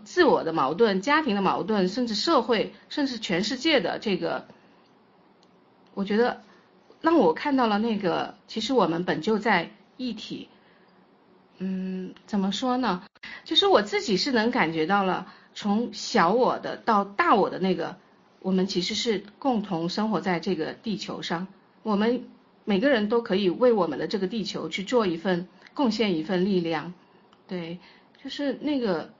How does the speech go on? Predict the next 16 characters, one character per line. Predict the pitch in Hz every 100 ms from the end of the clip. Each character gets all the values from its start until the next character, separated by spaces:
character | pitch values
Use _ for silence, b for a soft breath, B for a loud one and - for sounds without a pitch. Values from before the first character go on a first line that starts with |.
| _ _
那 | 285
个 | 247
场 | 226 165
面 | 180 196
真 | 240 240
的 |
是 | 214 214
非 | 226
常 | 226 175
感 | 185 165 156
动， | 190 185 180 B B B
非 | -
常 | 254 175
感 | 175 139 170
动 | 185 180
的。 | 147